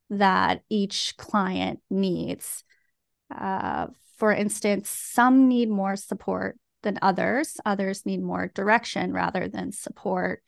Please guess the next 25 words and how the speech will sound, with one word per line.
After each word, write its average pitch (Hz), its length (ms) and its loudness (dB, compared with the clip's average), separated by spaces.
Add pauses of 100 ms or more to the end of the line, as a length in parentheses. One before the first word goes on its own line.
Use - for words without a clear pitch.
(480)
But 190 320 2 (280)
I, 208 320 2
holistically, 240 640 2
I 180 120 2
think 196 240 -4
it - 100 -4
comes 196 320 -2
down 180 300 2
to - 180 -4
collaborating 180 640 0
with 180 180 -4
others, 180 380 -2
sharing 190 400 0
ideas, 180 720 -2
reflecting 175 540 -2
on 175 100 0
your 175 100 -2
practice, 175 640 -4
and - 240 -8 (420)
just, - 380 -8 (160)
again, 180 300 0
seeking - 380 -6
out 175 160 -4
those 170 280 -4
experts - 800 -6